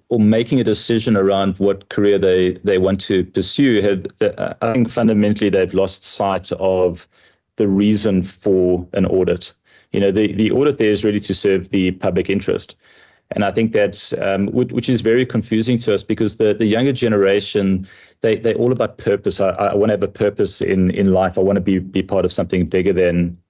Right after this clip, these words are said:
bigger than myself." And I think that there's, there's somewhat of a, a disconnect around the, the message, you know, what is the career being in public accounting actually do? And it's a very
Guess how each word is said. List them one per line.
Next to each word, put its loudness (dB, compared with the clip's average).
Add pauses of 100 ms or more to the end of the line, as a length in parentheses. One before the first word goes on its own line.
(180)
bigger 0
than 2
myself." 0 (340)
And -2
I 0
think -2
that -2
there's, 2
there's -4
somewhat 0
of -2
a, 2
a -4
disconnect -2
around 0
the, 2
the -2
message, -2
you -6
know, 0
what 0
is -2
the 0
career 0
being -2
in 0
public -2
accounting -2
actually -2
do? 0
And 0
it's -6
a -2
very 2